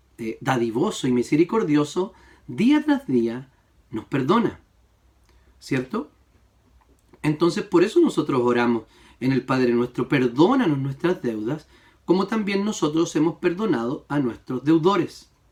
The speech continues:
Y el apóstol Juan, en su primera carta, nos dice, "Si afirmamos que no tenemos pecado, no nos engañamos,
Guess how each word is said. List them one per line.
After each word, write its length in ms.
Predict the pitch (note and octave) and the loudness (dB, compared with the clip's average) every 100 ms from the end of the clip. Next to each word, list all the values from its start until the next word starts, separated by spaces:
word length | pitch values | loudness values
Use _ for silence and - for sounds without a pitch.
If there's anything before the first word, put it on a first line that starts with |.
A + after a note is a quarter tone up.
| _ _ _ _ _ - - | _ _ _ _ _ -20 -10
Y 100 | - | -2
el 60 | A3+ | 0
apóstol 420 | G#3 G#3+ - A3 | 0 -2 -2 -2
Juan, 400 | A3 D#3+ D#3+ F#3+ - | 0 2 2 0 -2
en 100 | D3 | 0
su 160 | F3 | 0
primera 340 | C#3 C3 D3 D#3 | 0 0 0 -2
carta, 320 | B2 C3+ D#3 | -4 -2 0
nos 180 | D#3+ C3+ | 0 0
dice, 400 | A#2+ - B2+ - _ _ - | -4 -4 -8 -8 _ _ -4
"Si 140 | - | 0
afirmamos 580 | F3+ A3+ F#3 G3 B3 E3+ | 2 2 2 4 2 2
que 140 | C3+ | 0
no 100 | B2+ | 0
tenemos 320 | A#2 A2+ A#2 - | 0 0 -2 0
pecado, 640 | F#3 F3+ D3 C#3 E3+ - _ _ _ - | 0 2 0 0 -4 -8 _ _ _ -4
no 260 | B2+ C3+ F#3 | 0 4 4
nos 200 | B3 A#3+ | 2 0
engañamos, 760 | A#3+ A#3+ C#3+ A2+ B2 - - | 0 2 0 0 -4 -6 -20